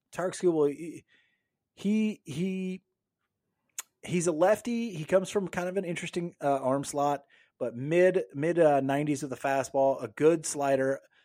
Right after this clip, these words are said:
a solid changeup, but he mixes up pitches very well, curveball in there as well, sinker as well. Um, no pitch more than forty-one percent of the time. Like we said, he only has two starts.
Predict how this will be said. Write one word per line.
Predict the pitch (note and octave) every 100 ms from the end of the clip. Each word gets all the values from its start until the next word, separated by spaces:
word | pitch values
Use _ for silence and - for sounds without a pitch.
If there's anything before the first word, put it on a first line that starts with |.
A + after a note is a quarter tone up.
| _ _
a | A#2+ B2+
solid | B2+ - A3 G3 E3+
changeup, | - D3 C#3+ C#3+ C#3 -
but | C3+
he | C3
mixes | D#3 D3+ C#3+
up | C#3+ C#3
pitches | C#3 C3 A#2
very | B2+ B2
well, | A#2 B2 B2
curveball | - C#3+ C3 C3+ C3+
in | B2+
there | B2+ B2+
as | A#2
well, | B2 B2
sinker | - C3 B2 B2
as | A#2
well. | A#2+ A#2 A2+ _ _ _ _ _
Um, | A#2+ A#2+ A#2 G2+ - _ _ _ _ _ _ _ _ _ B2
no | D3+ G3
pitch | F3 F3 -
more | D3+ D3+
than | C#3 B2
forty-one | C#3 C3+ C3 B2
percent | B2 - A#2+
of |
the | A#2+
time. | - A#2 A#2 A2+
Like | B2
we | B2
said, | - B2
he | B2
only | B2+
has | B2 -
two | C#3+
starts. | - B2+ A#2+ -